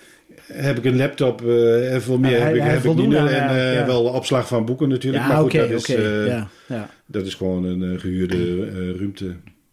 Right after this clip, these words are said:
Speaker 2: Weet je, de, ik heb met, eh, met meerdere mensen, eh, eh, de interviews gehad, ook podcasts gemaakt natuurlijk. En ik,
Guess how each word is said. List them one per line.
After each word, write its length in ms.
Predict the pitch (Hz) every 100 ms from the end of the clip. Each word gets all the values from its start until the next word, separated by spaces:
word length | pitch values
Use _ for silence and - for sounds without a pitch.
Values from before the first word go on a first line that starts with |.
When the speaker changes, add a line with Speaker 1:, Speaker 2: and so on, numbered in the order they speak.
| _ _ _ -
Speaker 2:
Weet 160 | 156
je, 120 | 165
de, 280 | 143 147 143 139 -
ik 140 | 139
heb 160 | 156 151
met, 300 | 147 - -
eh, 300 | 135 131 123 120
met 240 | 127 117
meerdere 400 | 113 127 170 165
mensen, 560 | 160 165 165 - 156 -
eh, 280 | 143 135 135
eh, 60 | - 143 64 60 60 -
de 100 | -
interviews 460 | 135 156 139 139 131
gehad, 280 | - 139 131
ook 160 | 117
podcasts 400 | - 117 123 113
gemaakt 200 | - 113
natuurlijk. 340 | 110 - 110 107
En 280 | 110 107 - _ _ _
ik, 140 | -